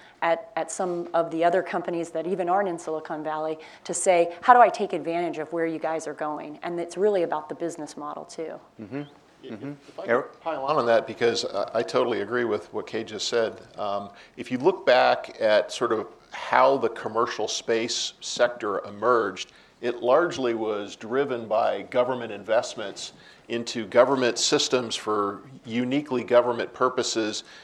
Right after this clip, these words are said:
Speaker 3: and then that was sort of the industrial and technology base that fostered the, the commercial space sector. We've seen that completely over time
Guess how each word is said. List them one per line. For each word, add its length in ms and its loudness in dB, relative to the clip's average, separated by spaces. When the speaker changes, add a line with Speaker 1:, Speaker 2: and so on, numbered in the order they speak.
Speaker 3:
and 180 -4
then 400 2
that 380 8
was 220 0
sort 160 2
of 80 -2
the 100 -4
industrial 580 4
and 100 -8
technology 640 -4
base 320 -6
that 120 -10
fostered 640 0
the, 200 2
the 120 -2
commercial 440 -2
space 340 -2
sector. 420 0
We've 180 2
seen 300 0
that 240 2
completely 580 -2
over 240 2
time 500 -4